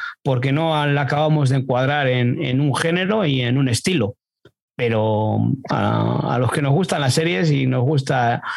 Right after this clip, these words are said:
las cosas bien hechas, al final disfrutamos de, de algo así. Entonces, si, si la gente quiere darle una oportunidad,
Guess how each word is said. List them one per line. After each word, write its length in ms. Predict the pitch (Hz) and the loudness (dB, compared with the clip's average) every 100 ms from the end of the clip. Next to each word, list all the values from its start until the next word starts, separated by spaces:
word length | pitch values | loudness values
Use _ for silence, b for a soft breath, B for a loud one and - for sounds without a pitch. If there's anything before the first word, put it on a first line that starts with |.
| B - | B -4
las 180 | 120 117 | -2 0
cosas 360 | 143 131 117 | 0 2 2
bien 160 | 131 131 | 2 0
hechas, 440 | 143 170 180 - B B _ | 0 0 -2 -4 B B _
al 120 | 127 | -2
final 300 | 120 131 143 | 0 0 0
disfrutamos 640 | 143 127 131 127 139 123 | 0 0 0 0 2 2
de, 260 | 127 117 120 | 2 0 0
de 100 | 120 | 0
algo 240 | 135 120 | 0 2
así. 440 | 113 - 190 262 B B B - | 0 0 0 -2 B B B -6
Entonces, 380 | 113 139 127 117 | -2 2 2 2
si, 380 | 120 117 113 | 0 2 2
si 160 | 117 131 | 0 0
la 140 | 113 | 0
gente 920 | 113 165 160 165 160 160 156 156 156 143 | 0 2 0 2 2 2 2 2 0 0
quiere 180 | 160 | 0
darle 260 | 156 151 151 | 2 0 0
una 140 | 147 | 0
oportunidad, 680 | 135 135 135 139 131 147 208 | 2 2 2 0 0 0 -2